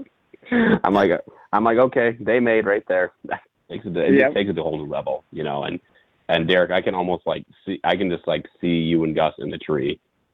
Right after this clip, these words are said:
Speaker 1: Like, I was like, I was thinking, "God, he's been telling that story." And I can, like, see him bouncing and all excited. <laughs>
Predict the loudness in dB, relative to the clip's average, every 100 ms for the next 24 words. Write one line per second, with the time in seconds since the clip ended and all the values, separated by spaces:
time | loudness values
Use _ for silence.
0 | _ -2 0 -2 0 0 2 0 0 -2
1 | 0 -2 -4 -14 -6 -4 0 -2 2 2
2 | 2 -2 -10 _ _ _ -20 _ -2 2
3 | 4 4 4 4 4 2 4 4 4 2
4 | 2 2 2 -4 -4 -2 0 0 2 2
5 | 0 _ -2 -2 2 2 2 2 0 2